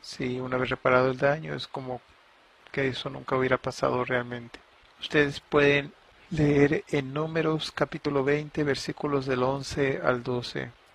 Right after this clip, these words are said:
si es que tienen algunas dudas, ¿verdad? Y en el Nuevo Testamento nuestro mismo Señor Jesucristo nos enseña lo siguiente.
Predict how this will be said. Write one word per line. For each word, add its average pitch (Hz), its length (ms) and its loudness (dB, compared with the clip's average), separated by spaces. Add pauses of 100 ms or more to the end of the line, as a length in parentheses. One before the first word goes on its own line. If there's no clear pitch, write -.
si - 220 -2
es 117 100 -2
que 135 120 -4
tienen 123 340 -4
algunas 120 480 -2
dudas, 117 320 -2
¿verdad? 123 360 -6 (1400)
Y 135 340 -6
en 131 140 -2
el 127 60 -4
Nuevo 143 200 2
Testamento 135 680 -2
nuestro 131 440 -4
mismo 131 300 -6
Señor 131 320 -8
Jesucristo 131 540 -8
nos 123 180 -10
enseña 120 380 -6
lo 113 100 -6
siguiente. 127 580 -8